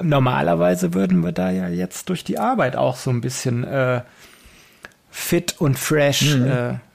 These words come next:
Speaker 1: werden, oder? Was
Speaker 2: Ja,
Speaker 1: meint
Speaker 2: vor
Speaker 1: ihr?
Speaker 2: allem in der Session ist man, also bei mir ist immer so, dass ich tatsächlich nie so kontrolliert und gesund mich ernähre wie in der Session, weil da, ähm, steige ja meistens irgendwann vormittags in den Bus oder mittags und komme nachts wieder und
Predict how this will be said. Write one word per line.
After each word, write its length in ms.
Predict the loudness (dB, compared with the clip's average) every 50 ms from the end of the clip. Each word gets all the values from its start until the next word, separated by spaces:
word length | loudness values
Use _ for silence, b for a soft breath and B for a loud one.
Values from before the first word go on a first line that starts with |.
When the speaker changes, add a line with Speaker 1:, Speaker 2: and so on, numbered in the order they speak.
| -4
Speaker 1:
werden, 380 | 0 2 2 2 2 0 -2 -4
oder? 400 | -2 0 2 2 2 0 -2 -6 _ _ _ _ -20 -18 -12 -8
Was 160 | -8 -4 0
Speaker 2:
Ja, 80 | 0 0
Speaker 1:
meint 80 | 2 2
Speaker 2:
vor 80 | 2
Speaker 1:
ihr? 60 | 2
Speaker 2:
allem 180 | 2 2 0 -2 -4
in 100 | -2 0
der 100 | 2 4
Session 300 | 4 4 4 4 2 2
ist 120 | 0 2 2
man, 160 | 2 0 2
also 320 | 2 2 2 2 4 4
bei 60 | 4
mir 140 | 4 4 4 4
ist 80 | 4
immer 180 | 4 2 2 2
so, 100 | 2 2
dass 180 | 2 2 0 0
ich 120 | -2 -2
tatsächlich 440 | -2 -2 0 0 0 0 0 0 0
nie 240 | 2 4 4 4 4
so 340 | 6 6 6 6 4 4 2 B B B B B B B B _ -4
kontrolliert 640 | 0 0 0 0 0 0 2 4 4 4 4 2
und 180 | 0 -4 -2 0
gesund 400 | 0 2 4 6 6 4 4 4
mich 180 | 0 0 2 0
ernähre 420 | 0 0 2 2 2 4 4 2
wie 60 | 2 2
in 60 | 2
der 100 | 2 2
Session, 380 | 2 2 2 4 4 4 4
weil 100 | 4 4
da, 240 | 4 4 2 2 0 0
ähm, 360 | 0 0 0 0 0 -2 -2 -4 -4 -4
steige 360 | -4 -2 0 2 2 4 4
ja 80 | 2 2
meistens 360 | 2 2 2 2 2 2 2
irgendwann 260 | 0 0 0 0 -2 -2
vormittags 480 | -2 -2 0 0 0 0 0 0 0
in 120 | -2 -2 0
den 60 | 2
Bus 240 | 2 2 2 2 0
oder 160 | 0 0 0
mittags 380 | 0 -2 0 0 0 0 0 -2
und 240 | -4 -4 -6 -6 -6
komme 220 | -4 -2 -2 0
nachts 320 | 0 -2 -2 -4 -6 -4
wieder 260 | -2 2 2 2 2 2
und 140 | 0 -2